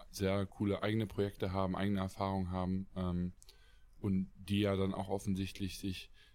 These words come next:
ähm, eben mit diesem, mit der Erfahrung dann eben beteiligen wollen. Ähm, aber ich muss auch ganz ehrlich sagen, das, das ist jetzt nicht das, ja,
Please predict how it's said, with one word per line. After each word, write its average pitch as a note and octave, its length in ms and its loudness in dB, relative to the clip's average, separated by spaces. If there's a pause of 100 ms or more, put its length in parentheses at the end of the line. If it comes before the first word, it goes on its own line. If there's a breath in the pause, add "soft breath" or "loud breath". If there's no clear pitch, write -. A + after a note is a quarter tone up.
(160 soft breath)
ähm, F#2 240 0
eben F#2 260 2
mit F#2 160 -2
diesem, F#2 720 0
mit F#2+ 180 -4
der F#2+ 80 0
Erfahrung G2 400 0
dann F#2 100 -2
eben F#2 140 0
beteiligen G2+ 560 0
wollen. G#2 300 0 (500 soft breath)
Ähm, F2+ 420 0
aber G2 500 2
ich G2 120 -8
muss G2 140 -2
auch F#2+ 220 -4
ganz F#2 160 0
ehrlich F2 220 -4
sagen, F2 280 -2
das, E2+ 200 -8 (100)
das - 220 -8
ist F#2+ 200 -4
jetzt F#2 200 -2
nicht G2 240 0
das, F#2+ 220 0 (640)
ja, F2+ 240 -10